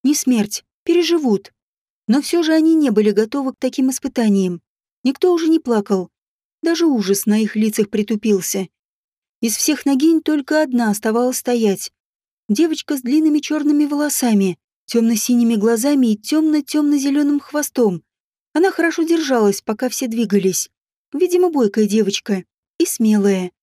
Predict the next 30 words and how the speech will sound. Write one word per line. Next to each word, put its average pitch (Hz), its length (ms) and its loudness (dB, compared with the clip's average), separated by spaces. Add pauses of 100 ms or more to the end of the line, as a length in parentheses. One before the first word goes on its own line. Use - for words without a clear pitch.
(220)
Все - 240 0
ревут, 233 460 0 (360)
а 214 120 0
у 240 80 0
этой 285 300 0
глаза 247 400 0
испуганные, 226 720 0 (320)
но 320 100 2
сухие. 214 600 -2 (500)
Ваш 254 280 -2
отвернулся 269 580 0
и 285 40 -2
осмотрел 285 460 -4
местность. 214 600 -2 (560)
Сперва 359 420 0
он 349 80 2
двигался 320 460 0
по 311 160 -2
запаху, 208 580 -4 (400)
стремясь 220 460 -2
соединиться 247 580 0
с - 60 -8
каким-нибудь 269 580 -2
отрядом. 202 560 -2 (560)
Но 208 140 2
каждый 220 300 0
раз 277 180 0
что-то 277 300 -6
преграждало 262 640 -2
путь. 208 360 -2